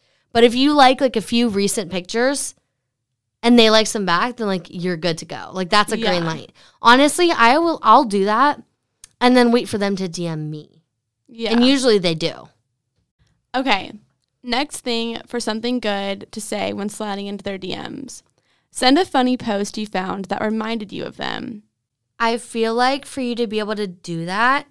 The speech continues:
Speaker 2: You have to be, like, already in the conversation.
Speaker 1: yeah, you already have to have talked to them before outside of that app.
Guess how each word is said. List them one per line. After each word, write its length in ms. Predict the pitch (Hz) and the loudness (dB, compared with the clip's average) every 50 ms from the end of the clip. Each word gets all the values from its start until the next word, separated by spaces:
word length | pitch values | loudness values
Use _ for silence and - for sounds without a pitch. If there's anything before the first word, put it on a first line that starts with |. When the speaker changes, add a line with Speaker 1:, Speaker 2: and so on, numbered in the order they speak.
| _ | _
Speaker 2:
You 120 | - 226 247 | -4 -2 -2
have 80 | 254 247 | -2 -2
to 80 | 294 | -4
be, 120 | 262 302 311 | -6 -4 -4
like, 140 | 285 - - | -4 -4 -4
already 220 | - 202 196 196 196 - - | -2 -2 -2 -2 -4 -6 -8
in 140 | 190 190 185 | -8 -8 -8
the 100 | 185 190 | -10 -12
conversation. 560 | 185 - - 185 - - - - - - - | -12 -14 -14 -12 -14 -14 -12 -12 -12 -8 -6
Speaker 1:
yeah, 100 | - 196 | -4 -4
you 220 | 185 175 175 196 208 | -4 -4 -2 0 0
already 220 | 220 233 254 254 | 0 0 0 0
have 220 | 240 247 247 247 | -2 -2 -2 -2
to 140 | - 233 220 | -2 -2 0
have 140 | 220 196 165 | 0 -2 -2
talked 360 | - - - 202 190 - - | -6 -6 -4 -4 -4 -6 -10
to 100 | - - | -10 -6
them 240 | 220 220 220 220 190 | -6 -4 -4 -4 -6
before 500 | 190 - - - 196 185 190 202 226 - - | -8 -10 -10 -8 -6 -2 -2 0 -2 -2 -2
outside 400 | 196 180 180 - - 180 170 170 | -4 -4 -4 -4 -4 -2 -2 -2
of 80 | 160 | -4
that 160 | 170 165 156 - | -4 -6 -6 -8
app. 300 | - 151 - - _ _ | -10 -14 -14 -16 _ _